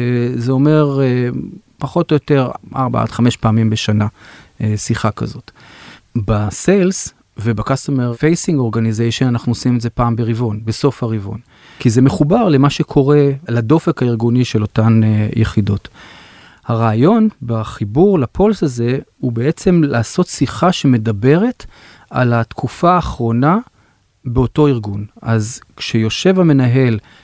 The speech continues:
עם העובד שלו ב-R and D, הנושא של השיחה זה הריליס האחרון, התהליך, הספרינטים האחרונים שהובילו לריליס,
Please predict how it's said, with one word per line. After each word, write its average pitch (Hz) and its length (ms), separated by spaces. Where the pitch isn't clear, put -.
עם 143 160
העובד 131 360
שלו 110 300
ב-R 117 300
and 110 240
D, 120 40
הנושא 120 360
של 180 140
השיחה 143 460
זה 135 180
הריליס 147 360
האחרון, 165 440
התהליך, 131 760
הספרינטים 165 560
האחרונים 139 480
שהובילו 131 460
לריליס, 127 600